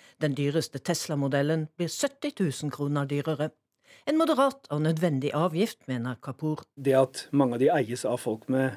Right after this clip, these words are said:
Speaker 2: mye penger, gjør jo også at, eh, vi frykter ikke noe stor brems i elbilsalget.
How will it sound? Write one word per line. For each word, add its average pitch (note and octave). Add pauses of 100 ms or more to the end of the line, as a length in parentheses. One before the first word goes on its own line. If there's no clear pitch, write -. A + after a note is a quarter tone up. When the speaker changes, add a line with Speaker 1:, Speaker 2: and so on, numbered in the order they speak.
(160)
Speaker 2:
mye C#3
penger, D#3+ (380)
gjør B2
jo C#3+
også B2+
at, B2
eh, B2+ (160)
vi B2 (240)
frykter -
ikke A#2
noe C#3+
stor A#2
brems B2+
i A#2+
elbilsalget. A2